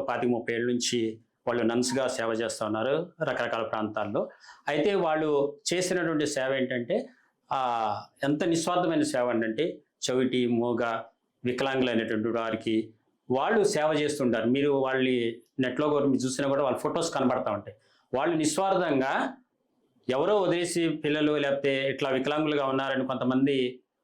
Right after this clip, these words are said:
వదిలించుకునే పిల్లలకు వాళ్ళు నిస్వార్థంగా సేవ చేస్తూ వాళ్ళు అట్లాగే ఉన్నారు. అట్లాగే వాళ్ళు గ్రామాల్లో పనిచేస్తూ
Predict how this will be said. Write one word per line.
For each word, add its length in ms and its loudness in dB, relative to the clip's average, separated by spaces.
వదిలించుకునే 480 0
పిల్లలకు 380 0
వాళ్ళు 420 0
నిస్వార్థంగా 540 0
సేవ 240 0
చేస్తూ 440 -2
వాళ్ళు 260 0
అట్లాగే 280 -4
ఉన్నారు. 380 -2
అట్లాగే 380 0
వాళ్ళు 300 2
గ్రామాల్లో 540 0
పనిచేస్తూ 760 0